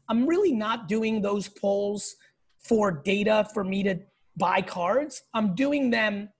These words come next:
because I'm so in the fucking card cocoon right now that I just, like, start asking these own questions for me, and I'm just curious what <laughs> other people think too. So, you know, Twitter's data is too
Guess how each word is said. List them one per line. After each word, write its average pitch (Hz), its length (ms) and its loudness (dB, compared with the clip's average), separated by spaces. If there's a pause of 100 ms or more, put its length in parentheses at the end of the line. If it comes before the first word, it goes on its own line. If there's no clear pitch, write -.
(180)
because 208 260 2
I'm 214 120 -2
so 254 280 4
in 254 80 4
the 208 80 0
fucking 214 440 -6
card 208 440 -2
cocoon 208 520 -2
right 269 220 2
now 311 320 0 (500)
that 214 180 4
I 220 100 4
just, 233 280 0
like, 208 140 0
start 226 280 0
asking 214 280 0
these 202 160 0
own 208 140 0
questions 208 420 -2
for 196 140 -4
me, 214 200 0
and 196 60 0
I'm 190 100 -2
just 190 180 -6
curious 208 300 -4
what 190 100 0
<laughs> 208 40 4
other 262 120 4
people 208 320 -2
think 185 240 -8
too. 185 380 -2 (320)
So, 208 460 2 (220)
you 269 80 2
know, 269 60 6
Twitter's 302 420 0
data 254 220 2
is 202 100 -2
too 226 200 2